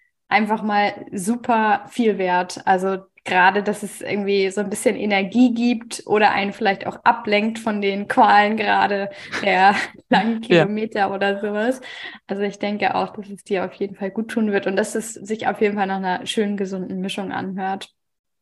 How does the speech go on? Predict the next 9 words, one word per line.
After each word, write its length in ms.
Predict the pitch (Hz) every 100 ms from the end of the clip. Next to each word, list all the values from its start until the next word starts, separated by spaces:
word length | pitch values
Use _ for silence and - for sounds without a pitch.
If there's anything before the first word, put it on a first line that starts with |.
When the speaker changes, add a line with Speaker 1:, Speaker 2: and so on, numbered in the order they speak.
| _
Speaker 2:
Hm. 160 | 156 143
Speaker 1:
Schön. 560 | 156 - 196 190 190 - - - - - - - -
Ähm, 480 | - 240 240 247 247
du 180 | - 247
hast 280 | 269 311 -
gesagt, 480 | 220 226 220 247 262
du 60 |
planst 680 | 262 - 202 214 262 262 -
nichts 720 | 240 262 - - - - -